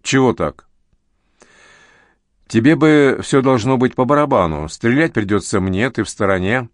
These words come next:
И потом, это я работаю по принуждению. А ты, насколько понимаю, за деньги, и деньги немалые». Храмов помолчал.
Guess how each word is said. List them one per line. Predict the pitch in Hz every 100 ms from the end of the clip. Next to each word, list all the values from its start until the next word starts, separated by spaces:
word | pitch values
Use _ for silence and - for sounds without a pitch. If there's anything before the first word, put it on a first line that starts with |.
| _ _ _ _ _ _ _ _ _
И | - 113 117
потом, | 123 - 127 123 113 - _ -
это | 120
я | 120 160
работаю | 165 110 107 - 92
по | 85 107
принуждению. | 101 107 107 85 95 82 80 71 67 _ _ _ _ - _
А | 98
ты, | 95 151
насколько | 151 117 - 101 98
понимаю, | 87 95 92 87 82
за | 90 85
деньги, | 120 160 113 85 67 65 _ _ _
и | 95
деньги | 92 104 92
немалые». | 107 123 156 98 76 57 - _ _ _ _ _ _ _ _ _
Храмов | _ - 104 117 113
помолчал. | - 107 110 - - 73 64